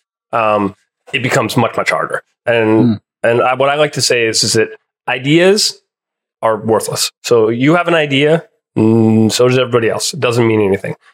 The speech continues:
Speaker 1: Validated ideas are priceless. And so
Speaker 2: Hmm.
Speaker 1: what that means is that if you can show that that idea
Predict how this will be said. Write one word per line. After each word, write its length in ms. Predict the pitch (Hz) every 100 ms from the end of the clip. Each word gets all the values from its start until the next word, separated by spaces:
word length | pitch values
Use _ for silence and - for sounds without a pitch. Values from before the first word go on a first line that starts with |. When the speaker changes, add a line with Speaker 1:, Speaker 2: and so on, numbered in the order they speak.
| _ -
Speaker 1:
Validated 840 | 147 110 123 180 285 196 135 117
ideas 580 | 113 104 107 98 104 - _ _
are 100 | 104
priceless. 640 | - - 151 - 101 - - _ _ -
And 100 | 143
so 60 |
Speaker 2:
Hmm. 40 | 127
Speaker 1:
what 60 |
that 140 | 151 165
means 300 | 226 226 151
is 180 | 139 123
that 180 | 131 123
if 120 | 123
you 180 | 165 202
can 200 | 185 151
show 640 | - 180 185 113 107 127 - -
that 140 | 113
that 120 | 131 131
idea 500 | 127 127 135 123